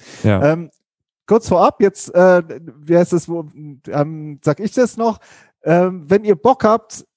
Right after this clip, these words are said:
Speaker 2: dann gebt uns doch mal, äh, eine kleine Rezension ab. Also, ähm,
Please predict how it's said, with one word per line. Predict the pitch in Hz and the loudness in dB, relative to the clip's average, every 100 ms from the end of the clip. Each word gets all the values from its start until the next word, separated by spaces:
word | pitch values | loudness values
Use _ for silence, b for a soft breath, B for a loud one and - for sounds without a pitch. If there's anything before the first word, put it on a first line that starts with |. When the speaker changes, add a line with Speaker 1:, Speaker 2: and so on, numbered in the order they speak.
| _ - | _ 0
Speaker 2:
dann | 170 190 - _ | 0 0 -10 _
gebt | 214 220 | -6 -4
uns | 196 - | -6 -2
doch | 190 | -2
mal, | 175 175 180 170 - - | 0 2 4 2 0 0
äh, | 156 160 | 2 2
eine | 160 160 | 2 -2
kleine | 180 185 190 175 | 0 0 2 0
Rezension | 180 175 160 214 214 104 - _ | 0 -2 0 0 2 0 -6 _
ab. | 107 120 _ | -4 -4 _
Also, | 139 127 143 143 123 | -2 0 2 2 4
ähm, | 139 143 143 | 2 0 -6